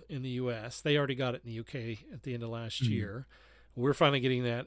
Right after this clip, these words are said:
Speaker 1: And then I did see that there's some pretty good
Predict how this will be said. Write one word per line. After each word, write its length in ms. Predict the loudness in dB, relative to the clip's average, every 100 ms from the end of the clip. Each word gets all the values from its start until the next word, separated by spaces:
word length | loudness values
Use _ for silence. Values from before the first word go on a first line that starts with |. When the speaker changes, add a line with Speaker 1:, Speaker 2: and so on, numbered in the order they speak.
| -6
Speaker 1:
And 180 | -2 2
then 280 | 2 0 -4
I 180 | -2 -2
did 260 | 4 4 4
see 640 | 2 4 4 4 2 -2 -2
that 460 | 0 2 2 -2 -8 -16
there's 440 | -2 0 2 2 0
some 480 | -2 -2 -4 -4 -2
pretty 220 | -2 2
good 340 | 4 4 2